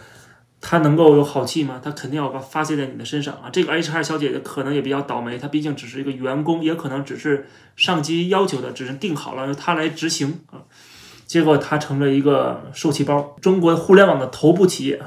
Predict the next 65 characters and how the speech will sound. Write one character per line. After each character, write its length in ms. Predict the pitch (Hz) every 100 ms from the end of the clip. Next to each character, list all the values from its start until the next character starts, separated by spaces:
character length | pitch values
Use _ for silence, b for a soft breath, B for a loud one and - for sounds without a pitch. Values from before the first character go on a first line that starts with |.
| -
这 100 | -
么 80 | 165
大 220 | 147 151
的 100 | 135
企 180 | - 143
业 100 | 135
都 260 | - 151 143
是 140 | 147
这 120 | 143
样 100 | 190
的 60 | 143
一 40 |
个 40 | 147
下 200 | 156 123
场， 280 | - - -
都 100 | 180
是 140 | 170 151
这 100 | 185
样 120 | 147
的 80 | 139
一 20 |
个 40 |
结 200 | 139 139
果。 260 | 147 - -
可 240 | - - 208
想 180 | 208 139
而 120 | 135
知， 120 | 147
今 160 | - 170
天 80 |
的 80 | 180
中 160 | 147 175
国 80 | 165
的 80 | 143
经 220 | - 180
济 280 | 165 139 -
实 340 | - - 190
体 360 | 214 - - - _
啊， 100 | -
就 140 | 143 143
更 280 | - 185 143
不 80 |
要 160 | 147 127
提 220 | - 135
了。 200 | 139 - - -
中 120 | 185
国 120 | 180
知 120 | 180 190
名 160 | 170
的 80 | 170
经 220 | 156 185
济 80 | 170
学 220 | 156 151
者 420 | 151 135 127 127 -
吴 160 | 156 165
晓 160 | 165
波， 300 | 131 160 - -
他 140 | 180
跟 200 | 180 180
中 160 | 185 185
国 140 | 160
的 340 | 156 143 - - -
商 280 | - 202
界 220 | 202 175
的 80 | -